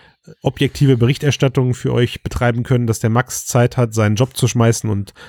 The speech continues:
rumzuzocken. Ja, der arme Kerl muss von vier Euro fünfzig hier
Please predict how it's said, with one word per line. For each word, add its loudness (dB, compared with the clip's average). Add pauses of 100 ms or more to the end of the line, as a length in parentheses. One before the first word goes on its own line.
(120)
rumzuzocken. 2 (180)
Ja, 2
der 0
arme 4
Kerl 2
muss 0
von 0
vier 0
Euro 4
fünfzig 0
hier 4